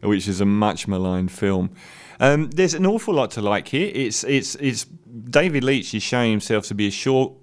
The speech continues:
a really sure pair of hands. I mean, compare him to someone like Michael Bay, with the same amount of blunderbuss and explosions and special effects. There's a lot more heart to this film. The characters' motivations are convincing,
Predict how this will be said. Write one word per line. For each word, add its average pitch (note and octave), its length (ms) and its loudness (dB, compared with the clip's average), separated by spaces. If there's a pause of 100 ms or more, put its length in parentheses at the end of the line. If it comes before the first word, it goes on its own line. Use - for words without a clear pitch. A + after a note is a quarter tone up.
(120)
a A2 120 4
really C#3+ 280 2
sure B2 240 0
pair G2+ 220 0
of F#2+ 100 -4
hands. G#2 360 0
I - 20 -4
mean, G2+ 160 0
compare C3+ 360 -2
him A#2+ 160 0
to F#2+ 100 -8
someone G2+ 280 0
like F2 140 0
Michael G2 380 -2
Bay, F#2+ 420 0 (920)
with A2 120 2
the G#2+ 80 0
same A2+ 280 4
amount G2 300 0
of G2 100 -4
blunderbuss G2+ 720 0
and G2+ 80 0
explosions G2 880 0
and G2 160 -2
special G2 400 -2
effects. F#2+ 520 -2
There's A2+ 180 -2
a C#3 60 0
lot G3 160 2
more B2 220 0
heart G#2+ 320 -2
to A#2+ 80 -4
this A2+ 200 -2
film. A2+ 400 2 (500)
The B2+ 80 0
characters' E3 540 2
motivations A2 840 2
are C3+ 60 -2
convincing, C3 760 0